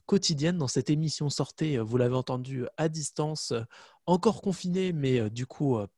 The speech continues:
on l'espère plus que pour quelques jours, euh, pour pouvoir aller découvrir cette exposition. Et juste avant de se quitter avec une nouvelle pause musicale dans cette émission et de se retrouver pour la petite conclusion, euh, juste entre moi et les auditeurs avec cette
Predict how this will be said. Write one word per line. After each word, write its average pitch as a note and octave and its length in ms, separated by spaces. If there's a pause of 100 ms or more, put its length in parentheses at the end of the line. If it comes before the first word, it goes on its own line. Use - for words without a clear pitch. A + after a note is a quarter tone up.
(140)
on F#3+ 100
l'espère E3+ 420
plus E3 460
que F#3 100
pour D#3+ 260
quelques E3+ 420
jours, C3+ 340 (440)
euh, A2 140
pour A2 160
pouvoir A#2+ 220
aller A2+ 160
découvrir C#3+ 360
cette C#3 160
exposition. B2+ 560 (280)
Et C#3+ 100
juste D#3 260
avant E3+ 260
de C#3+ 140
se - 160
quitter D3+ 460
avec B2 340
une A2 220
nouvelle C#3 460
pause C3+ 300
musicale B2+ 500
dans B2 100
cette A#2 200
émission B2 340 (300)
et F#3 80
de F3+ 60
se - 100
retrouver E3 420
pour A#2+ 200
la A2 80
petite A#3 420
conclusion, C#3+ 560 (360)
euh, A2+ 120
juste D#3 300
entre A2+ 280
moi C3 220
et C#3+ 60
les A#2 160
auditeurs A#2+ 420
avec G#2+ 220
cette A#2 280